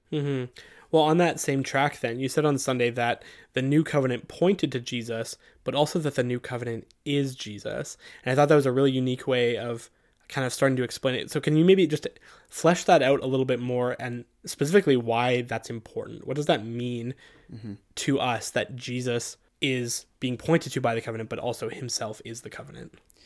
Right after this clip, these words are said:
Speaker 2: Yeah, I mean, this is a topic that I'm still really exploring myself. And I think to fully explore it, we'd need a lot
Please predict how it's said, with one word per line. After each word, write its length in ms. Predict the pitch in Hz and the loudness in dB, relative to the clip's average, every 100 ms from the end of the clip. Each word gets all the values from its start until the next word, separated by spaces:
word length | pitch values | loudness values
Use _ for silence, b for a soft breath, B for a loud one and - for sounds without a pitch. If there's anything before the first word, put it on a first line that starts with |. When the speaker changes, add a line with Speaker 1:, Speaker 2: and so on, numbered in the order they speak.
| b b b b b b b | b b b b b b b
Speaker 2:
Yeah, 220 | 135 117 | 4 6
I 120 | 110 113 | 6 4
mean, 100 | 113 | 2
this 160 | 123 | 2
is 80 | 117 | 0
a 40 | |
topic 280 | 104 110 98 | 0 -2 -2
that 60 | 95 | -4
I'm 160 | 104 | -4
still 260 | 98 - 101 | -6 -4 -2
really 300 | 92 101 98 | -2 -4 -4
exploring 640 | 92 - - 98 98 92 92 _ | -6 -10 -8 -6 -6 -8 -14 _
myself. 680 | - 98 92 - 101 85 - _ - | -12 -10 -8 -4 -4 -4 -10 _ -8
And 300 | 107 101 101 _ _ | -6 -6 -8 _ _
I 80 | 110 | -12
think 220 | 104 113 | -6 -6
to 100 | - | -6
fully 280 | - - 117 | -16 -4 -2
explore 280 | 92 - 95 | -2 -6 -8
it, 40 | |
we'd 140 | 95 95 | -6 -8
need 180 | 98 92 | -6 -4
a 40 | |
lot 200 | 92 - | -6 -6